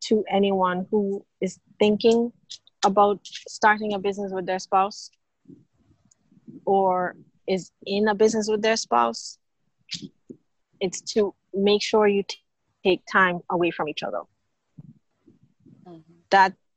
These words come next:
Speaker 1: you know, a lot of people are always like, "No, it's communication, it's this, it's that." I mean, it's everything, it's all of those things. But you have to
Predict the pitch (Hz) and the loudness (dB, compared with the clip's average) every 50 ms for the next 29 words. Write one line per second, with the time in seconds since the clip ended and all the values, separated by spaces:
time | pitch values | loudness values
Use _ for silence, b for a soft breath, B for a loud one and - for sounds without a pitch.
0 | _ _ _ _ - 214 214 214 208 202 202 196 190 196 214 208 - 233 220 220 | _ _ _ _ -2 0 0 2 2 2 4 4 4 4 2 2 -2 -2 -2 -2
1 | 208 175 170 190 196 190 185 185 180 175 190 220 226 233 240 240 240 240 240 240 | -2 -2 -2 -2 -2 -2 -2 -4 -4 -4 -6 -6 -6 -6 -6 -6 -6 -6 -6 -6
2 | - - - - - - - 240 226 240 240 240 240 226 - - 254 254 247 - | -6 -8 -12 -16 -10 -6 -4 -2 0 0 2 2 0 0 0 0 0 0 0 0
3 | - 247 226 202 180 180 - - - - 233 247 254 240 226 - - - - - | -2 -2 -2 -2 -4 -8 -10 -14 -10 -4 -2 -2 0 -2 -4 -6 -10 -16 -16 -6
4 | - - 269 262 233 - - - 220 220 214 196 - 226 - - - 247 262 285 | 0 2 4 4 4 2 0 -2 -2 -2 -2 -2 -6 -10 -8 -4 -2 0 2 2
5 | 302 277 - 170 151 - - - 220 254 285 262 208 185 175 170 - - 220 196 | 0 0 -2 -4 -6 -4 -2 2 2 4 4 4 4 2 0 -2 -2 -2 -2 -2
6 | 170 160 170 - _ _ _ _ _ _ _ _ _ _ _ _ _ - - _ | -2 -4 -10 -18 _ _ _ _ _ _ _ _ _ _ _ _ _ -20 -20 _
7 | _ _ _ _ _ - 214 196 - - 214 214 208 190 - - - 247 240 240 | _ _ _ _ _ 2 2 2 2 0 0 0 0 -2 -6 -2 0 2 2 2
8 | - - - 233 233 226 226 220 214 214 240 | 0 -2 -2 0 0 0 0 -2 -4 -6 -8